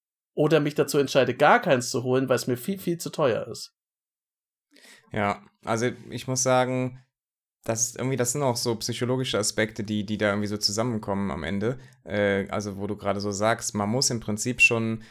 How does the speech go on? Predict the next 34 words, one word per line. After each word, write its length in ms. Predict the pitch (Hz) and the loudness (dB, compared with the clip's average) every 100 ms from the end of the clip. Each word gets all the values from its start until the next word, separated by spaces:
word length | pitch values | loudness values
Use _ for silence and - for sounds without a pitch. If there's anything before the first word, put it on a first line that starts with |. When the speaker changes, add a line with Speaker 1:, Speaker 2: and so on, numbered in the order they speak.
| _ | _
Speaker 2:
mit 240 | - 120 123 | -4 -4 2
den 360 | 123 120 117 | 2 2 0
Spoilern 680 | 117 - 104 117 131 127 127 | -2 0 4 6 6 4 2
entscheiden, 840 | 82 110 - 117 117 120 120 120 113 | -2 -2 2 2 2 0 -2 -2 -2
möchte 200 | 113 - | -4 -4
ich 80 | |
was 160 | 113 - | -4 -2
kaufen 320 | 113 120 123 | 0 0 0
oder 140 | 110 104 | -2 0
nicht, 300 | 117 - 107 | -2 -2 0
weil 320 | 110 110 110 - _ _ - | 2 2 -2 -12 _ _ -6
die 80 | 104 | 0
letzten, 960 | 117 - - 127 123 120 120 123 - - - - | 2 0 -2 -2 0 0 -2 -4 -10 -20 -20 -10
ich 100 | - | -2
glaube, 160 | 117 | -2
es 80 | 160 | 0
ist 140 | 135 | -2
auch 160 | 110 - _ - | -2 -6 _ -12
gefühlt 400 | 110 - 131 151 | -12 -8 -6 -4
so 100 | - | -2
in 40 | 113 | -2
den 100 | 110 | -2
letzten 500 | 123 - - 113 113 | -2 -4 -4 -6 -4
vielleicht 460 | 113 107 - - | -4 -4 -6 -8
ein, 180 | 101 117 | -4 -4
zwei 580 | 120 - 110 110 107 107 _ _ _ _ - | -4 -2 0 0 -2 -6 _ _ _ _ -10
oder 220 | 101 92 | -6 -6
drei 320 | - 101 117 | -2 0 2
Sets 500 | - 117 117 - - | 2 0 0 -4 -4
wirklich 340 | 107 123 123 | -6 -6 -2
so 120 | - 107 | -4 -2
krass 260 | 120 - | -2 -2
geworden, 380 | 113 104 110 113 | -2 -2 0 0
dass, 320 | 107 - - | -2 -2 -6